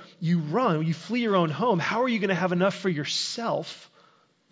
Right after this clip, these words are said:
let alone share what little you have with others?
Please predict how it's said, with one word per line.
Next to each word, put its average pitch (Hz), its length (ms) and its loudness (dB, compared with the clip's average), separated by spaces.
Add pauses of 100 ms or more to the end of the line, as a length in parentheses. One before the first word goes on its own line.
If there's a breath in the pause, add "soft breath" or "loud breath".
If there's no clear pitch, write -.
let 196 100 4
alone 165 540 0
share 175 420 -2
what 143 220 -6
little 165 340 0
you 143 180 -6
have 127 440 -12
with 151 220 -12
others? - 460 -16